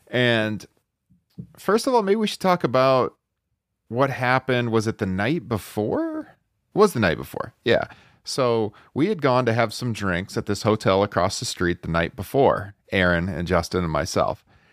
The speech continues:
And we're down on the main level. There's only one bathroom. There's a long line for the bathroom. And so we go over to get in line, and one of the workers was like, "No, come with me. There's another bathroom upstairs."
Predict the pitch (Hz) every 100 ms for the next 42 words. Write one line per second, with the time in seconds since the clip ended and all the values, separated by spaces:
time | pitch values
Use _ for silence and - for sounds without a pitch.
0 | _ _ _ - 110 110 147 175 139 123
1 | 123 101 98 98 95 90 85 - - 113
2 | 95 87 123 135 104 95 95 95 85 85
3 | 78 82 87 117 127 110 98 95 95 90
4 | 80 76 73 76 71 80 _ _ _ _
5 | _ _ _ - 95 110 98 92 135 143
6 | 117 113 147 104 92 82 80 78 95 101
7 | 107 92 104 98 87 80 90 92 107 104
8 | 101 107 95 92 87 82 90 90 87 85
9 | 82 - 85 78 - 90 78 - -